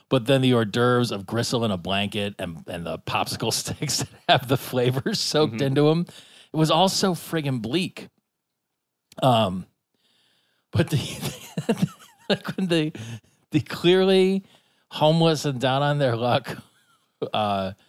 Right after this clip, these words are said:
Speaker 1: uh, returning, what is it? Alu-, it's not really alumni, former inmates, whatever, are, like, talking about the, their situation. <laughs> He's like, "Living in a box fights the shakes." <laughs>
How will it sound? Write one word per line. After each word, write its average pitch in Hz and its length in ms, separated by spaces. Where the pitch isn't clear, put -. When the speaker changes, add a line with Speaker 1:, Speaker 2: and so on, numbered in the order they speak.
Speaker 1:
uh, 107 240
returning, 131 640
what 123 140
is 107 80
it? - 80
Alu-, 104 260
it's 113 160
not 175 140
really 123 160
alumni, 127 680
former 131 420
inmates, 131 540
whatever, 120 500
are, 120 100
like, 113 200
talking 123 400
about 117 360
the, 98 320
their 95 220
situation. 110 840
<laughs> - 40
He's 127 160
like, 110 240
"Living 135 220
in 143 100
a 135 60
box 131 340
fights - 320
the 247 80
shakes." - 580
<laughs> 190 60